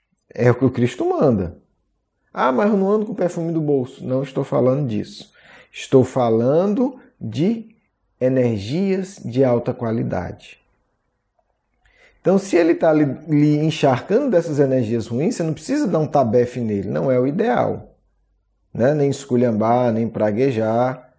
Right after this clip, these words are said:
Enfim, é natural que a gente até fique chateado, mas o caminho não é esse. Você só combate energia ruim com, com energia boa. Então, entre na guerra.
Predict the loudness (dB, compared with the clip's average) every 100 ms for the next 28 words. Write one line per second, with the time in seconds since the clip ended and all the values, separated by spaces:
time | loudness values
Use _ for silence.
0 | _ _ _ _ _ _ _ _ -8 -8
1 | -2 -2 0 0 0 0 0 -2 0 0
2 | 0 -2 -6 -2 -2 0 2 2 0 0
3 | 0 0 -2 0 0 0 -2 -4 -6 -8
4 | -12 -8 -4 -4 -2 -4 -4 -10 -20 _
5 | _ _ _ _ _ _ _ _ _ _
6 | _ _ -12 -2 0 0 0 0 0 2
7 | 2 2 0 0 0 0 0 0 -2 -4
8 | -4 -8 -8 -6 -8 -2 -2 0 0 0
9 | 0 2 2 2 0 -2 -2 0 0 -2
10 | -10 _ -4 -2 -2 -2 -2 2 4 4
11 | 2 -4 -6